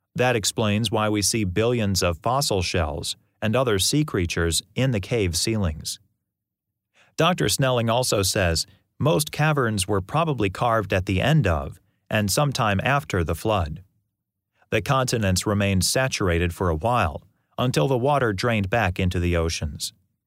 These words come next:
Rather than slowly dripping water from above, recent discoveries indicate that warm, highly acidic water,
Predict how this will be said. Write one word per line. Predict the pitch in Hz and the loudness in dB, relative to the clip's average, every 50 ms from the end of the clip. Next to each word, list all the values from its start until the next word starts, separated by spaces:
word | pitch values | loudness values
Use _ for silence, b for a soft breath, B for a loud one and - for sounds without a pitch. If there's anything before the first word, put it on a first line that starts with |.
| _ _ _ _ b b b b b | _ _ _ _ b b b b b
Rather | - 120 120 123 117 123 117 | 0 2 2 2 2 2 0
than | 98 107 95 90 | 0 0 0 0
slowly | - - 113 120 120 120 110 101 95 90 | 0 0 0 2 2 2 2 0 0 0
dripping | 78 - 107 107 - 110 95 90 | 0 0 -2 0 0 0 0 0
water | 90 95 104 104 101 95 90 | 2 2 0 0 0 -2 -2
from | - 101 90 | -2 -2 -2
above, | 85 80 78 104 117 120 107 85 76 80 - _ _ _ _ _ _ _ - | -2 0 0 0 0 2 2 0 -2 -4 -10 _ _ _ _ _ _ _ -4
recent | 127 175 202 180 - 147 120 | -2 0 0 0 0 0 0
discoveries | 123 117 - - 139 139 127 120 107 101 98 95 | 0 -2 -2 0 0 0 0 0 0 0 0 0
indicate | 120 139 120 110 - 90 78 71 - - - _ _ _ _ _ _ - | 0 0 0 0 -2 -2 -4 -4 -6 -12 -20 _ _ _ _ _ _ -2
that | 113 113 110 - | 0 0 0 -2
warm, | - 101 117 156 170 147 104 82 76 80 90 - - _ _ _ _ | -2 -2 0 2 2 2 2 0 0 0 -2 -4 -6 _ _ _ _
highly | - 135 143 160 170 165 156 143 | -4 0 0 2 2 2 2 2
acidic | 113 107 - - - 165 165 147 - - - | 0 0 0 0 0 0 0 0 -2 0 0
water, | 117 131 143 135 107 85 73 - - - | 0 2 2 0 0 -2 -4 -6 -10 -14